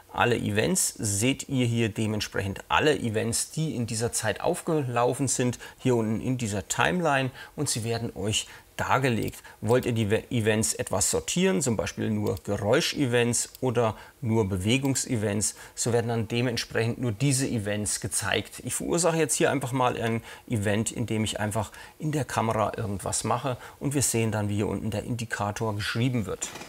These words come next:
So, ich habe jetzt einfach mal einige Events produziert, indem ich einfach durch das Kamerabild gelaufen bin und die werden dann hier unten auf der Timeline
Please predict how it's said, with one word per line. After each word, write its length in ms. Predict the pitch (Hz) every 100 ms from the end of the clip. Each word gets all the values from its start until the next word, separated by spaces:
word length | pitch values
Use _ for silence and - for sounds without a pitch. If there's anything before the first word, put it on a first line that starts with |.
| - - - - - - - _ _ _ _ _ _ _ _ _ _ _ _ _ _ _ _ _ _ _ _ _ _ _ _ _ _ - _ _ - - - - - -
So, 160 | - 165
ich 80 | 143
habe 140 | 135
jetzt 160 | 127 107
einfach 200 | 120 101
mal 220 | 117 104
einige 360 | 82 110 117
Events 520 | 117 123 107 104 113 -
produziert, 640 | - 110 107 - 214 202
indem 240 | 131 117
ich 100 | 110
einfach 220 | 113 110
durch 160 | - 110
das 180 | 98 -
Kamerabild 560 | 117 135 139 120 120
gelaufen 440 | - 113 104 101 110
bin 220 | 110 107 - -
und 160 | 147 117
die 80 | 110
werden 260 | 107 120
dann 200 | 107 101
hier 280 | 90 120 120
unten 400 | 123 - 113 104 - - - -
auf 180 | 120 131
der 140 | 139
Timeline 600 | - - 110 120 101 101